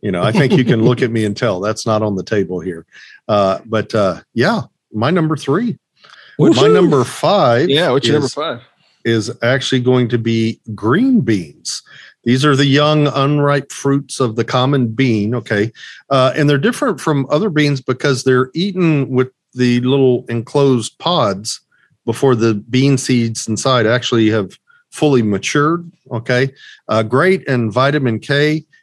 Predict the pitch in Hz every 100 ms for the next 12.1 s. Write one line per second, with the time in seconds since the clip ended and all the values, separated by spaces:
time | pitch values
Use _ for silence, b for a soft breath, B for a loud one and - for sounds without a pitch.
0 | b - 123 131 131 131 131 131 135 170
1 | 202 262 247 214 160 170 170 165 165 143
2 | 165 160 139 131 170 - 160 151 156 156
3 | 143 120 - 113 131 139 131 95 76 87
4 | _ _ - 98 87 - _ B B B
5 | _ - 95 92 87 85 _ _ _ _
6 | _ - 104 117 139 151 165 143 - 107
7 | 110 104 90 85 73 73 _ _ _ -
8 | - 135 226 196 127 135 147 147 143 127
9 | 147 151 175 180 156 143 202 214 170 208
10 | 370 233 175 165 143 156 170 160 165 160
11 | 156 160 156 127 120 - 294 - - 131
12 | 139